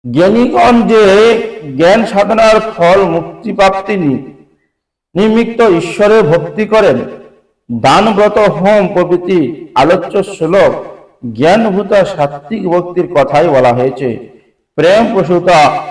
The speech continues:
ভক্তির কথা বলা নেই।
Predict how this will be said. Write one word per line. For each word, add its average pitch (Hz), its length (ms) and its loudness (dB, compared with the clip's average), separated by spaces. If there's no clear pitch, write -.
ভক্তির 165 500 -2
কথা 135 540 2
বলা 120 240 2
নেই। 131 480 -4